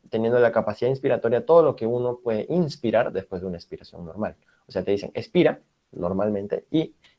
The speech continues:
inspira todo lo que puedas, y eso va a ser la capacidad inspiratoria. Y la otra cara de la moneda va a ser la capacidad residual funcional,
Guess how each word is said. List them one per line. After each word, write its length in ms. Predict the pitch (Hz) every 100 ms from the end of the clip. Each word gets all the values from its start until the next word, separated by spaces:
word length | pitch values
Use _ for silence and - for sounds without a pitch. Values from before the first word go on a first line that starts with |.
| _
inspira 460 | 143 147 147 180 175
todo 160 | 190 180
lo 80 |
que 80 | 120
puedas, 400 | 113 135 95 -
y 80 | 113
eso 120 | 113
va 60 | 117
a 20 |
ser 120 | 127
la 100 | 127
capacidad 420 | 120 101 87 82
inspiratoria. 580 | 92 - - 87 87 80 - _ _ _ _ _ _ _ _ _ _ -
Y 340 | 156 139 - -
la 1000 | 117 110 98 95 92 87 82 80 - - - _
otra 460 | - 139 135 131 - _ _
cara 200 | 139 139
de 60 | 127
la 60 | 110
moneda 300 | 113 127 107
va 100 | 107
a 40 |
ser 140 | 110
la 120 | 113 107
capacidad 720 | 98 92 - 98 98 104 - _ _ _
residual 500 | - 101 - 98 95
funcional, 540 | 98 135 131 156 143